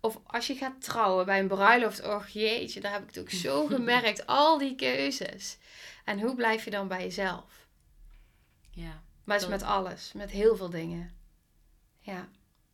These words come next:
Speaker 2: Ja, en het valt natuurlijk gewoon extra op bij deze gro-, het zijn gewoon grote, transformerende, nieuwe dingen. Dus dan ben je natuurlijk extra bewust van. Er zijn extra opties en
Speaker 1: Ja.
Speaker 2: er zijn we toch een opties, toch?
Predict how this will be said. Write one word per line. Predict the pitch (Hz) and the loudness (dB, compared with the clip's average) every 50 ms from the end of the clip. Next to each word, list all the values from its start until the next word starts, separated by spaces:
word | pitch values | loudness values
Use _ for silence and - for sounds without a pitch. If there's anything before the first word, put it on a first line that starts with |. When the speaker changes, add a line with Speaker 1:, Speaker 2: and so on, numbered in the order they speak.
| _ _ _ _ _ _ _ _ _ _ _ _ _ _ _ - - | _ _ _ _ _ _ _ _ _ _ _ _ _ _ _ -18 -14
Speaker 2:
Ja, | 185 185 | -10 -8
en | 190 180 | -8 -8
het | 180 - | -8 -6
valt | - 185 180 | -6 -6 -6
natuurlijk | 170 180 180 175 - | -6 -8 -10 -10 -10
gewoon | 180 175 - - 196 | -12 -10 -8 -8 -8
extra | 196 - - - - | -8 -8 -12 -12 -12
op | - 185 - | -14 -12 -10
bij | 180 170 | -10 -8
deze | 170 170 165 165 | -8 -10 -10 -14
gro-, | - - - 170 - - _ | -16 -16 -16 -18 -18 -18 _
het | - - - | -18 -12 -8
zijn | - 214 214 | -4 -4 -2
gewoon | 214 208 190 | -2 -2 -4
grote, | - - 185 180 196 214 233 240 233 - 185 180 | -6 -10 -6 0 2 2 2 2 0 -4 -6 -6
transformerende, | 180 - 196 202 185 - - 202 190 190 196 208 214 220 208 196 180 175 175 175 180 - - - - - - | -4 -4 -4 -4 -4 -6 -10 -8 -6 -4 -2 -2 -2 -2 -2 -4 -4 -4 -6 -6 -10 -16 -20 -20 -20 -20 -10
nieuwe | - 190 196 214 233 233 220 190 | -4 0 2 2 2 2 0 0
dingen. | 175 196 208 202 | 2 2 0 0
Dus | 185 175 | -2 -4
dan | 180 185 | -8 -10
ben | 185 180 | -10 -10
je | 180 180 - 190 | -10 -8 -8 -8
natuurlijk | 185 180 180 - - _ _ | -8 -8 -10 -14 -18 _ _
extra | - 247 262 285 - - - - 196 | 0 0 0 0 -2 -8 -8 -8 -6
bewust | 180 170 170 185 220 220 - | -6 -6 -4 -4 -6 -6 -8
van. | - 165 156 | -8 -8 -8
Er | 156 160 | -8 -8
zijn | 175 170 - - _ _ _ | -8 -10 -10 -12 _ _ _
extra | - - 262 - - - 208 190 - | -8 -8 -6 -6 -8 -8 -6 -6 -8
opties | - 214 220 - - - - 202 190 196 | -6 -8 -10 -10 -10 -8 -8 -8 -8 -8
en | 180 165 165 - - - - - - - - | -10 -10 -12 -14 -18 -20 -20 -20 -20 -20 -20
Speaker 1:
Ja. | - 202 196 196 - _ _ _ _ _ _ _ - | -20 -20 -20 -20 -20 _ _ _ _ _ _ _ -6
Speaker 2:
er | - 185 180 175 | -4 -4 -2 0
zijn | - 196 208 226 202 | 2 2 2 2 2
we | 170 | 0
toch | 147 160 147 | -4 -6 -8
een | 165 - | -10 -10
opties, | - 156 - - - 170 160 - | -10 -10 -10 -10 -10 -10 -10 -10
toch? | - - 285 370 - - - | -10 -10 -12 -12 -14 -18 -20